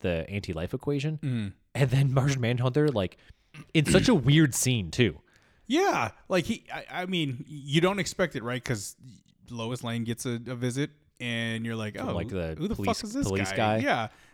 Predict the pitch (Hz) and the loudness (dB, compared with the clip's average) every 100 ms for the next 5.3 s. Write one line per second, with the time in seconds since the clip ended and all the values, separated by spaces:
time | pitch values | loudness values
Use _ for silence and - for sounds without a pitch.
0 | - 151 160 - 151 165 156 151 139 127 | -10 -6 -4 -2 -2 -2 -4 -2 -4 -4
1 | 233 185 147 135 123 120 110 - 113 104 | -4 -2 -4 -4 -6 -6 -8 -8 -8 -8
2 | 107 123 131 123 107 107 107 107 139 147 | -8 -4 -4 -4 -6 -4 -4 -4 -2 0
3 | 143 139 123 104 104 101 120 113 113 113 | 0 -2 -2 -4 -6 -4 -4 -4 -4 -4
4 | 107 101 101 101 151 151 147 139 110 104 | -4 -6 -6 -4 -2 0 0 -2 -4 -6
5 | 110 135 135 | -6 -6 -8